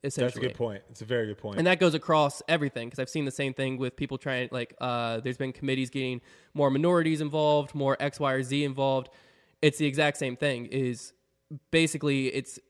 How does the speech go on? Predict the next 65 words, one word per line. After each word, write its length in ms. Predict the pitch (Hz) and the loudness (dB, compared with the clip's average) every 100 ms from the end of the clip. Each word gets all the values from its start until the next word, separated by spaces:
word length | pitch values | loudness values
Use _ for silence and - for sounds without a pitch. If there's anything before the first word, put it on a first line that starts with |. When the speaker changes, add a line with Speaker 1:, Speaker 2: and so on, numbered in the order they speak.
| - | -8
Speaker 2:
the 140 | 143 | -2
end 120 | 156 | 0
of 40 | 143 | 0
the 40 | |
day, 220 | 127 147 | 2 2
it's 120 | 135 - | 2 -2
the 40 | |
people's 380 | 151 139 131 - | -6 -4 -6 -4
on 220 | 139 143 | 0 2
the 60 | 135 | 0
course's 360 | - 147 139 131 | 0 0 0 -8
responsibility 640 | 127 139 131 127 135 143 | -2 -2 -2 -2 -2 -2
to 80 | 135 | -2
make 240 | 127 135 | -4 -4
those 160 | 135 - | -4 -6
people 240 | 135 131 | -6 -8
feel 240 | 127 135 120 | -4 -2 -2
welcomed. 480 | 123 135 185 196 - _ _ | 0 0 -2 -4 -10 _ _
And 60 | 135 | -2
it 20 | |
doesn't 280 | 139 135 127 | 0 0 0
matter 340 | 135 143 135 | 2 2 2
what 120 | 131 131 | 0 0
everyone 280 | 127 131 | 0 0
else 200 | 131 127 | -2 -2
does. 300 | - 135 147 | -2 2 2
If 100 | 139 | 0
they 140 | - 139 | -2 -2
show 220 | - 135 | -2 -2
up 80 | 131 | -2
to 80 | 135 | -8
the 100 | 127 | -10
course 480 | - 143 160 - _ _ _ - | -4 -2 -2 -4 _ _ _ -2
and 240 | 139 127 | -2 0
these 220 | 143 139 | 0 0
pe-, 160 | 147 131 | -4 -4
and, 160 | 139 127 | -6 -6
like, 240 | 123 - _ _ | -8 -10 _ _
if 140 | 147 | -2
they 140 | 175 175 | 2 2
show 160 | 196 | 2
up 80 | 180 | 0
to 60 | 156 | -4
a 60 | |
course 300 | - 165 170 | 2 2 2
and 80 | 160 | -2
I'm 180 | 135 139 | -2 -4
a 40 | |
jerk 320 | 135 139 143 | -2 -2 -2
to 80 | - | -4
them, 280 | 175 202 233 _ _ _ _ - | -2 -2 -4 _ _ _ _ -2
then 320 | 151 143 135 | 4 4 4
it 100 | 135 | 4
doesn't 240 | 151 147 | 2 4
matter 220 | 139 143 | 2 2
what 80 | 135 | 0
everyone 360 | 131 135 135 123 | 0 -2 -2 -2
did. 200 | 135 143 | 0 0
They're 80 | 131 | -2
not 200 | 127 - | -4 -4
coming 160 | 127 | -6
back 160 | 117 110 | -6 -8
to 60 | - | -12
the 40 | |
course. 340 | - - - | -16 -16 -18